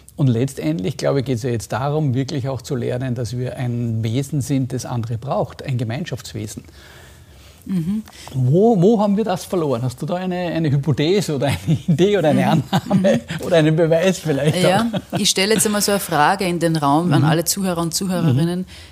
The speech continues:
Speaker 2: Wenn sich einmal jeder überlegt, wie lange gibt's uns eigentlich schon?
Speaker 1: Ja.
Speaker 2: Da gibt's jetzt verschiedene Varianten. Man könnte jetzt sagen, dreißigtausend Jahre,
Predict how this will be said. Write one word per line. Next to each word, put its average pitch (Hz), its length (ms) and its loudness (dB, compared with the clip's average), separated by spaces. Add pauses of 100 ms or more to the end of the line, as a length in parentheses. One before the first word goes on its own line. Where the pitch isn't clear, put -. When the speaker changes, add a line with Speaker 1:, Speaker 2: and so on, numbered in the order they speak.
(100)
Speaker 2:
Wenn 165 80 -4
sich 165 140 0
einmal 190 260 0
jeder 180 240 -2
überlegt, 185 420 -4
wie 190 60 -6
lange 165 220 0
gibt's - 300 -6
uns 160 180 -4
eigentlich 147 480 -6
schon? 151 260 -10 (160)
Speaker 1:
Ja. 135 180 0 (920)
Speaker 2:
Da 165 80 -10
gibt's 180 160 -4
jetzt - 160 -4
verschiedene 185 340 -4
Varianten. 160 540 -2
Man 185 100 -4
könnte 170 220 -6
jetzt 160 100 -4
sagen, 160 180 -4 (200)
dreißigtausend 175 640 -6
Jahre, 170 380 -4